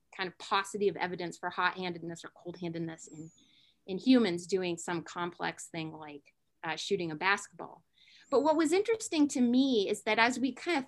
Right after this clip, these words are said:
thought about this in the context of the trial over trial improvement in behavior, as if,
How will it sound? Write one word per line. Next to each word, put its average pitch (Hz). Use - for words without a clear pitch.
thought 247
about 196
this 180
in 220
the 196
context 226
of 180
the 190
trial 220
over 190
trial 190
improvement 202
in 196
behavior, 175
as 208
if, 220